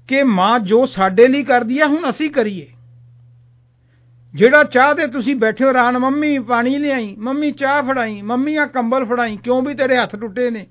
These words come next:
ਤੂੰ ਜਾ ਕੇ ਲਿਆ ਸਮ, ਕੋਈ ਮੰਮੀ ਨੂੰ ਪੁੱਛੀ, "ਮੰਮੀ ਤੁਸੀਂ ਪਏ ਹੋ,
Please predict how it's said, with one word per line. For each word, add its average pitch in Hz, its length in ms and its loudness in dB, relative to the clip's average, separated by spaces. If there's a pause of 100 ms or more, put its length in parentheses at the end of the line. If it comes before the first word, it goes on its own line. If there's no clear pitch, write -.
(420)
ਤੂੰ 302 240 0
ਜਾ 302 160 6
ਕੇ 285 160 4
ਲਿਆ 233 220 4
ਸਮ, 247 220 -4
ਕੋਈ 269 100 0
ਮੰਮੀ 247 320 2
ਨੂੰ 277 80 -2
ਪੁੱਛੀ, 247 180 -4
"ਮੰਮੀ 262 320 -2
ਤੁਸੀਂ 262 260 -6
ਪਏ 240 320 -2
ਹੋ, 262 200 -4